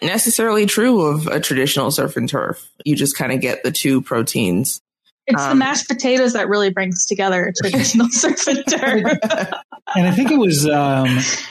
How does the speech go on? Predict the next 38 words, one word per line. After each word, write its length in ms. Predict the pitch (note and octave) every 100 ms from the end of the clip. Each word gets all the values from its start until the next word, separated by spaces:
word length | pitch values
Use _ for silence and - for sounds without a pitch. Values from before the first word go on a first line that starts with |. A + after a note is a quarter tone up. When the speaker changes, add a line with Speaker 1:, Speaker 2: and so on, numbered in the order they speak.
| - -
Speaker 3:
I 60 |
think 180 | D3 G#3+
it 40 | G#3
was, 280 | C3+ A#2 -
was 140 | B2+
it, 200 | B2 A2 - _ _ _ _ -
uh, 220 | C#3+ B2
Chris 380 | - - E3 -
who 60 | D3+
was 140 | C3 B2+
saying 220 | B2+ A#2
for 80 | B2
the 120 | A#2
Avishar 340 | B2 A#2+ C3+
and 100 | A#2+
Chris 240 | A#2 D3 -
dish 260 | A#2+ -
that 120 | B2
that 140 | A#2+ A#2+
mushroom 360 | B2 A#2+ B2
puree 360 | A2+ C#3 C3 A#2+
was 120 | A#2
kinda 220 | A#2 C3 A2+
meant 160 | A#2
to 80 | A#2+
be 100 | A#2+
the 100 | A#2+
bridge 480 | G#2 B2+ C#3 B2 A#2+
between 640 | B2 - C3 B2 A#2+ A#2 - _ _ _
the, 280 | A#2 A#2+ A#2
uh, 120 | A#2
deer 300 | A2 A#2 A#2+
and 120 | A#2+ A2+
the 40 |
sturgeon. 520 | - B2+ B2 A2+ G#2 - _ - _ _ -
Um, 480 | B2+ A#2 A2 G#2+ G#2 - _ _ _ _ _ A#2+
so, 460 | - B2 A#2 A2+ A#2+ - _ _ _ _ _ -
yeah, 280 | F#3 C#3